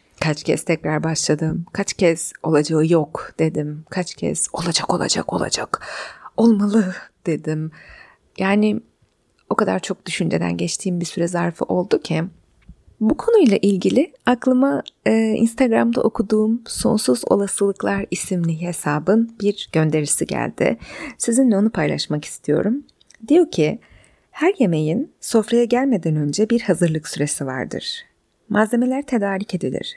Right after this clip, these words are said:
kollar sıvanır. Hazırlıktan sonra ocağa ya da fırına pişmesi için konulur. Sıcak ısı dışarı, soğuk içeri girmesin diye de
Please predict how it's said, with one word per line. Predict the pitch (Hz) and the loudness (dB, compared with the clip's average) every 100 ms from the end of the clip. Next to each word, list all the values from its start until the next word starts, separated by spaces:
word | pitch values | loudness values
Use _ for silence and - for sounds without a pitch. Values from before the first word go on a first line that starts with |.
| - | -12
kollar | - 156 156 185 | -2 0 2 0
sıvanır. | - 185 175 156 131 - _ _ - _ - | 0 -2 0 0 -4 -12 _ _ -20 _ -4
Hazırlıktan | 220 262 262 - 339 | 2 2 2 -4 -6
sonra | 339 - 156 220 - | -4 -4 -4 -4 0
ocağa | 226 - 262 | 0 2 -2
ya | 202 156 | -2 -2
da | |
fırına | 160 254 170 196 | -4 -2 0 0
pişmesi | 262 - 160 - | 0 2 0 0
için | 156 - 233 | -2 2 0
konulur. | 226 175 156 - - - _ _ _ - - _ _ _ | 2 -2 0 -4 -8 -18 _ _ _ -20 -20 _ _ _
Sıcak | - 254 381 359 | -2 4 4 4
ısı | 285 202 | 0 -2
dışarı, | 170 - 160 175 330 - _ | -2 -4 -4 -4 -6 -8 _
soğuk | - - 226 240 - | -6 2 4 2 -6
içeri | 175 - 165 | -4 -2 -2
girmesin | 160 240 180 - - 165 | 0 4 4 2 -2 0
diye | 185 226 156 | 2 2 2
de | 170 | -2